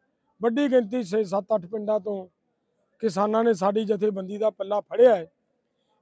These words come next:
ਇਹਦੇ ਸੰਵਿਧਾਨ ਨੂੰ ਠੀਕ ਮੰਨਿਆ, ਇਹਦੀ ਵਿਚਾਰਧਾਰਾ ਨੂੰ ਠੀਕ ਮੰਨਿਆ ਹੈ। ਮੈਂ ਇਹਦੇ ਲਈ ਇਹਨਾਂ ਸਾਰਿਆਂ ਦਾ ਧੰਨਵਾਦ ਵੀ ਕਰਦਾ ਹਾਂ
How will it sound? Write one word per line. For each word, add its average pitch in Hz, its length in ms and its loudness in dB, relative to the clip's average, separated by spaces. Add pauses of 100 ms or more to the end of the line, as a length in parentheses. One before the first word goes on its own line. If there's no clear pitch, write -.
ਇਹਦੇ 247 240 4
ਸੰਵਿਧਾਨ 208 540 0
ਨੂੰ 269 200 0
ਠੀਕ 214 260 -6
ਮੰਨਿਆ, 214 280 -4
ਇਹਦੀ 214 140 -6
ਵਿਚਾਰਧਾਰਾ 202 640 -4
ਨੂੰ 202 140 -10
ਠੀਕ 196 200 -16
ਮੰਨਿਆ 208 280 -10
ਹੈ। 180 80 -14 (600)
ਮੈਂ 208 160 2
ਇਹਦੇ 247 160 4
ਲਈ 247 100 2
ਇਹਨਾਂ 247 180 0
ਸਾਰਿਆਂ 196 280 -2
ਦਾ 208 120 0
ਧੰਨਵਾਦ 175 400 -4
ਵੀ 220 120 -8
ਕਰਦਾ 208 280 -8
ਹਾਂ 214 60 -16